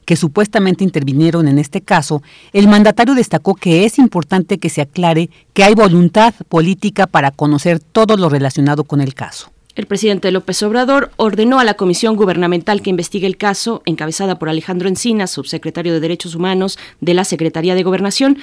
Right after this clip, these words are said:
Speaker 2: que divulgue las declaraciones de los treinta militares que han interrogado los fiscales en los últimos años, ya bajo su mandato, y destacó que dio instrucciones para que no se oculte información y que no se proteja a nadie.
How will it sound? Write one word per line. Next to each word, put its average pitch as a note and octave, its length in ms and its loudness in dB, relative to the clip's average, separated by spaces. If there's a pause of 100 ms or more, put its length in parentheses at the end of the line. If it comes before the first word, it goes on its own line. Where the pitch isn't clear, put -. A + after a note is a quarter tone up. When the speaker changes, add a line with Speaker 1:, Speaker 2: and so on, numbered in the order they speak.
(240)
Speaker 2:
que F#3 140 0
divulgue A#3+ 440 2
las F#3 200 0
declaraciones G3 580 0
de G#3 80 0
los F3 140 -4
treinta G#3 320 -2
militares F#3 520 -2
que G3 80 -6
han F#3 100 0
interrogado E3+ 640 -2
los D#3+ 220 -2
fiscales F#3 520 -4
en D#3 80 -2
los D3 100 -8
últimos F3+ 380 -4
años, G3+ 360 -2 (240)
ya F3 400 0
bajo E3+ 540 0
su - 240 -8
mandato, F#3 500 -2 (220)
y G3 80 -6
destacó F#3+ 600 0
que F#3 280 2
dio F#3+ 240 0
instrucciones G3 720 0
para D#3+ 240 -2
que F3 180 -2
no G3+ 160 0
se G#3 140 -4
oculte A3 340 -4
información F3+ 600 -2 (220)
y F3+ 120 -8
que F3+ 120 -2
no F#3 140 0
se F#3+ 140 -6
proteja D#3+ 440 -6
a C#3+ 60 -6
nadie. - 360 -8